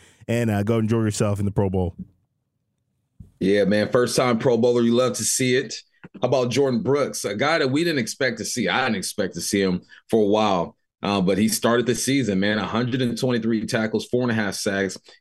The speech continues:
Speaker 2: eight tackles for loss, four passes defended, one interception, and one forced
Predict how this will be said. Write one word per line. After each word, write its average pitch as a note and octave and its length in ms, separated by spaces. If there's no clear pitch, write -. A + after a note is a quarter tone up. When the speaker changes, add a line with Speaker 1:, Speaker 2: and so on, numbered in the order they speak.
Speaker 2:
eight B2 200
tackles A#2+ 320
for G2 120
loss, G#2 380
four C3+ 160
passes A#2 320
defended, A2+ 420
one A#2 240
interception, G#2+ 580
and F#2+ 160
one G#2 380
forced G#2 380